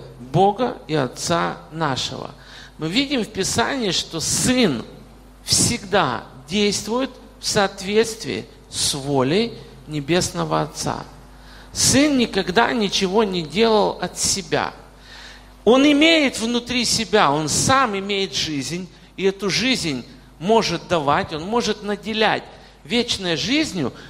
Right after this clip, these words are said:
любого, кто к нему обратится. Но в этом тоже исполнение воли Отца. Вообще Мессия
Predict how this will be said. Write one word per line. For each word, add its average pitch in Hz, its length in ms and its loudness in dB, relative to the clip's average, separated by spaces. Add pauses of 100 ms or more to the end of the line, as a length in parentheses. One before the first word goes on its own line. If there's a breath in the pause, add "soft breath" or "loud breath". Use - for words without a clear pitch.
любого, 247 540 2
кто - 240 -6
к - 100 -16
нему 196 260 -2
обратится. 185 800 -4 (500 loud breath)
Но 233 220 2
в 208 100 -2
этом 285 360 2
тоже 269 420 -2
исполнение 214 720 -2
воли 196 300 -2
Отца. 190 520 -4 (2500 loud breath)
Вообще 208 340 6
Мессия 220 800 2